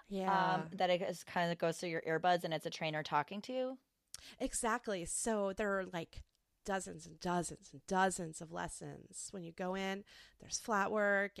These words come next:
Speaker 1: and there's dressage and there's jumping. And, uh, w-, and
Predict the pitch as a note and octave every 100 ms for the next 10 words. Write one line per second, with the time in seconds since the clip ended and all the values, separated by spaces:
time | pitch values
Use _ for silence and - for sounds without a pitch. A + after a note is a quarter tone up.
0 | F3 E3 E3+ E3 - - - B3 A3 G3+
1 | G3 F3 E3 - - A3 F#3+ - F#3+ F3+
2 | F#3+ - - - - _ - G3 G3 F#3
3 | F3 F3 F3+ E3+ D#3 D#3+ E3+ _ - F#3
4 | - G3 F3